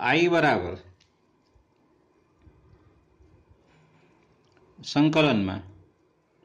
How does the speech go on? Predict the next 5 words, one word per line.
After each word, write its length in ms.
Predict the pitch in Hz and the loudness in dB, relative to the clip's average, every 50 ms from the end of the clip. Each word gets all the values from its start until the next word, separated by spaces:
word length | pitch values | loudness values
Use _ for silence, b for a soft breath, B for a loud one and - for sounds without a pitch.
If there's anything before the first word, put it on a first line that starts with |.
| _ _ _ _ _ _ _ _ _ - | _ _ _ _ _ _ _ _ _ -20
વન 420 | 107 98 95 113 135 147 156 160 156 | -16 -8 -4 0 2 2 4 4 4
માઇનસ 380 | 151 151 143 120 92 85 - - - - - _ _ _ _ _ _ _ _ _ _ _ _ _ - | 4 4 4 2 0 -2 -6 -12 -14 -16 -20 _ _ _ _ _ _ _ _ _ _ _ _ _ 0
ટીનો 220 | 170 175 170 165 147 - - | 2 4 4 4 2 0 -2
સ્ક્વેર, 280 | - - 113 92 80 - - - - _ - | -6 -8 -8 -8 -8 -8 -14 -20 -20 _ -6
cos 180 | - 131 127 - | -4 -4 -4 -2